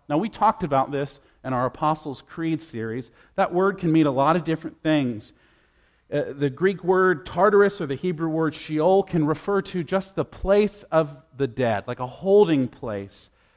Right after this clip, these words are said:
that we just, it's off limits to us. We just don't know about it any more than it is a place where these things are bound there until God will one day, in the future, deal with them in judgment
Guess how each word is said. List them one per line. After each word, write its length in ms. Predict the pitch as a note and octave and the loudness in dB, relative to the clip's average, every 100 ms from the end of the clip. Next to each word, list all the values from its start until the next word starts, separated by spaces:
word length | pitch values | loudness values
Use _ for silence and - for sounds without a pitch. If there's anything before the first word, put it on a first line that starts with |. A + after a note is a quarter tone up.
| _ | _
that 180 | C#3 B2+ | -6 -4
we 180 | C#3 F#3 | -2 -2
just, 340 | F3 F3 - D3 | -2 -6 -8 -14
it's 160 | - | -8
off 280 | D#3+ G3 - | -2 -2 -2
limits 360 | G#3 A#3 F3+ - | 0 0 0 -6
to 180 | - B2 | -6 -6
us. 180 | G#2+ D3+ | -6 -8
We 80 | |
just 200 | D#3+ F3+ | -8 -6
don't 240 | F#3+ F#3 D#3+ | -4 -2 2
know 360 | F3 G3+ G3+ | 4 4 2
about 360 | - E3+ D#3+ D3+ | -2 0 2 2
it 120 | C#3 | 0
any 160 | D3 E3 | 2 2
more 260 | F3+ F#3 F#3 | 2 0 0
than 140 | D#3+ | 0
it 160 | D3 C#3+ | 0 -2
is 100 | C#3 | -10
a 60 | |
place 460 | - - F#3+ G3 - | -10 -4 -4 -4 -6
where 100 | C3+ | -6
these 320 | D3+ G3 - | -6 -6 -8
things 340 | F3 F3+ F#3 | -4 -2 -2
are 160 | - B2+ | -2 -6
bound 520 | A#2 D3 D#3+ F3 C#3+ | -2 0 2 2 0
there 260 | C3+ C3 C3+ | -2 -2 -2
until 360 | A#2 A2 B2+ | -6 -8 -8
God 500 | B2 B2+ B2+ B2+ C#3 - _ _ _ B2+ | -8 -4 -2 -2 -4 -8 _ _ _ -6
will 140 | A#2 | -4
one 300 | A#2 D3 D3 | -2 0 0
day, 380 | B2 G#2+ A2+ G#2+ - | 0 -2 -2 -6 -2
in 180 | D3+ G3 | 0 0
the 80 | G3+ | -2
future, 540 | D#3+ C3 - C3 C3+ C#3 - | -4 -8 -6 -12 -12 -16 -8
deal 220 | F#3+ G#3+ | -2 2
with 200 | G#3 G3+ | 0 0
them 220 | F#3+ F3+ | -4 -2
in 180 | D#3 D3+ | -2 -4
judgment 560 | D3 D3+ C#3+ D3+ D#3 | 0 0 0 -2 -4